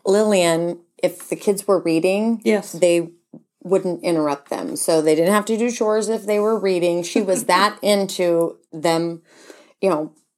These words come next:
Speaker 1: keeping up on their studies,
Speaker 2: Right.
Speaker 1: which I loved.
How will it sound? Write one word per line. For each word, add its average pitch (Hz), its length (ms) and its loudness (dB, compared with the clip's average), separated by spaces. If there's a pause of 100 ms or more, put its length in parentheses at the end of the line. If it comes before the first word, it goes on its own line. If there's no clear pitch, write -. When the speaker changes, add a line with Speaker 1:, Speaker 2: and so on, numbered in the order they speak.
(160)
Speaker 1:
keeping 208 280 -2
up 180 160 0
on 185 100 0
their 156 120 -2
studies, 220 480 0
Speaker 2:
Right. 170 60 -8
Speaker 1:
which 170 160 0
I 160 120 2
loved. 160 480 -2